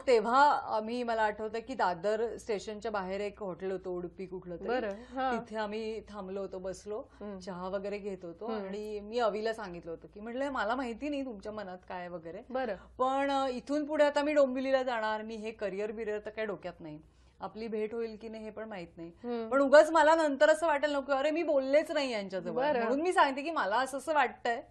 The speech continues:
Speaker 1: अ, तुमचं कोणा बरोबर अफेअर आहे किंवा तुमचं लग्न ठरलंय वगैरे.
Speaker 2: तूच,
Speaker 1: हां, हे मी
Speaker 2: तूच.
Speaker 1: सगळं बडबड, बडबड
Speaker 2: अरे.
Speaker 1: केली त्याच्यासमोर. मग त्यांनी मला सांगितलं होतं की, "हो, तू लहान आहेस अजून खूप.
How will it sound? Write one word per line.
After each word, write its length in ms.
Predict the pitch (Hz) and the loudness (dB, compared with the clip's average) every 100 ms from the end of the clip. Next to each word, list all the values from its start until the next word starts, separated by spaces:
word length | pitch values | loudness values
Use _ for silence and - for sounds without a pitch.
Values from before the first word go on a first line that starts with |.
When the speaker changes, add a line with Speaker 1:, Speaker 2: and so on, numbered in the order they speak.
| - - - _ _ | -20 -20 -20 _ _
Speaker 1:
अ, 240 | - 208 208 247 | -4 -2 -4 -6
तुमचं 520 | 240 220 269 269 262 | -8 2 4 6 4
कोणा 520 | 262 240 233 220 - - 196 | 0 -2 -2 -2 -6 -10 -6
बरोबर 300 | 233 233 247 | -2 0 0
अफेअर 300 | 214 220 220 | 0 0 0
आहे 400 | 208 196 208 202 | -2 -2 -4 -6
किंवा 220 | 202 208 | -8 -8
तुमचं 220 | 214 214 | -6 -4
लग्न 240 | 208 190 | -4 -6
ठरलंय 260 | 202 214 202 | -10 -8 -2
वगैरे. 200 | 320 466 | 4 4
Speaker 2:
तूच, 120 | 494 | 6
Speaker 1:
हां, 180 | 294 240 | 4 6
हे 280 | 277 370 466 | 6 6 6
मी 60 | |
Speaker 2:
तूच. 80 | 381 | 6
Speaker 1:
सगळं 300 | 359 294 330 | 8 10 10
बडबड, 340 | 311 262 277 285 | 10 8 6 6
बडबड 280 | 269 262 | 2 2
Speaker 2:
अरे. 200 | 277 269 | 2 4
Speaker 1:
केली 100 | 214 | 4
त्याच्यासमोर. 600 | 247 226 440 427 - - - - 427 349 302 269 247 - | 6 4 6 2 0 -4 -6 -8 -10 -12 -16 -18 -16 -2
मग 180 | 233 240 | 0 2
त्यांनी 220 | 226 240 | 0 0
मला 200 | 240 247 | -2 -2
सांगितलं 380 | 254 240 233 233 | -6 -8 -6 -6
होतं 160 | 226 | -8
की, 400 | 214 247 254 - - | -10 -10 -12 -14 -20
"हो, 480 | - 196 190 285 - _ _ 233 | -16 -12 -10 -10 -14 _ _ -10
तू 80 | |
लहान 260 | 233 202 269 | -8 -2 4
आहेस 120 | 311 | 4
अजून 340 | 220 180 190 - | 2 -6 -10 -10
खूप. 200 | 196 | -14